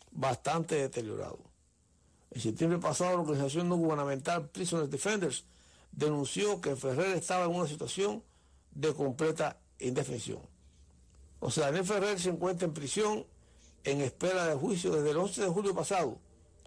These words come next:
por participar en las manifestaciones pacíficas del once de julio en Santiago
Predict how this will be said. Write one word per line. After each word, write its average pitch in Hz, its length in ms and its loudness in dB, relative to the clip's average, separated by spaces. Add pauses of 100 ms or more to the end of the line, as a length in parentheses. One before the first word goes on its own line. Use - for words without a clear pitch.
(160)
por 180 240 0
participar 165 800 0 (580)
en 147 180 2
las 135 180 0
manifestaciones 143 840 0
pacíficas 147 760 -4 (500)
del 135 160 2
once 175 240 2
de 160 80 2
julio 147 460 0 (640)
en 135 140 -2
Santiago 139 680 0